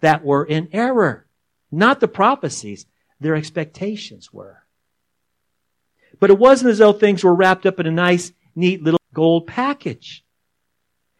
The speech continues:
See, with the Messianic prophecies, along with their contexts,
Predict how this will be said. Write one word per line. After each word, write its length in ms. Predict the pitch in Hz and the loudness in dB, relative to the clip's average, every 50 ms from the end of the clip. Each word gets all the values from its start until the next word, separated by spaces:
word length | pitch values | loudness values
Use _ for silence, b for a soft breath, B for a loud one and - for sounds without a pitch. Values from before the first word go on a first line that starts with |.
| _ _ | _ _
See, 160 | - - 247 | -2 0 0
with 100 | 247 214 | 2 2
the 60 | 214 | 2
Messianic 520 | 196 214 233 240 214 240 233 220 208 220 | 2 4 2 2 2 2 0 0 -2 -4
prophecies, 760 | - - 247 254 269 262 220 190 196 - 180 180 190 180 - b b b b b b | -2 0 0 0 0 0 -2 -4 0 0 2 2 2 -2 -6 b b b b b b
along 460 | - 170 170 185 214 233 247 240 240 | -2 0 2 2 2 2 2 2 4
with 160 | 233 233 226 233 | 2 2 2 2
their 120 | 220 214 | 0 0
contexts, 1040 | 214 - 247 254 262 269 240 - 180 156 156 180 196 - - - - - - - | 0 -2 -2 -2 -2 -2 -2 -2 -2 -2 -2 -2 -4 -8 -14 -20 -20 -20 -20 -20